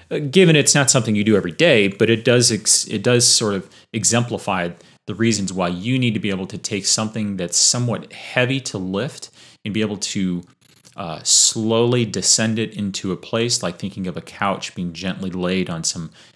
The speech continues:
nice, freshly refinished hardwood floors,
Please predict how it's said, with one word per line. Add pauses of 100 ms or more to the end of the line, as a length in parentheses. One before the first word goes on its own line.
(100)
nice,
freshly
refinished
hardwood
floors,